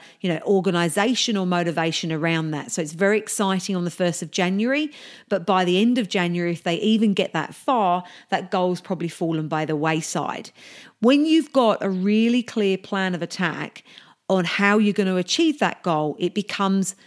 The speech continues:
a lot more realistic and a lot more manageable. And it also works wonders in terms of your drive, your commitment, your motivation,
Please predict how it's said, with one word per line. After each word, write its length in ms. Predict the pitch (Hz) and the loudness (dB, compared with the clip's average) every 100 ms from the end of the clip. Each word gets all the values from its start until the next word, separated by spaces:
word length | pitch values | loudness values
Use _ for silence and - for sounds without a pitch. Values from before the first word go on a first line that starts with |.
| - | -8
a 60 | 175 | 0
lot 220 | 180 185 | 0 0
more 160 | 175 165 | -2 -2
realistic 680 | 165 165 170 233 - 262 - | 0 0 0 0 -2 -4 -4
and 100 | 180 | -2
a 60 | |
lot 260 | 170 170 - | 0 -2 -2
more 160 | 165 160 | -2 0
manageable. 800 | 165 180 185 175 170 143 143 151 - - - | 2 4 4 2 -2 -2 -4 -6 -14 -16 -6
And 100 | 180 | -4
it 60 | |
also 500 | - 208 208 190 208 | 0 0 0 0 -2
works 400 | 185 180 175 - | 0 0 0 -2
wonders 460 | 185 202 226 226 185 | -2 0 2 0 0
in 160 | 185 | -4
terms 420 | 175 180 170 170 180 | -2 -2 -2 -2 0
of 220 | 165 160 - - - | -2 -2 -10 -20 -4
your 120 | 180 | -4
drive, 520 | 151 175 185 185 185 | -2 0 2 2 0
your 100 | 185 | -2
commitment, 540 | - 170 175 - 165 180 | -4 -4 -4 -2 -2 -2
your 100 | 165 | 0
motivation, 880 | 170 165 160 190 269 - 170 156 | 0 0 2 0 0 0 -2 -4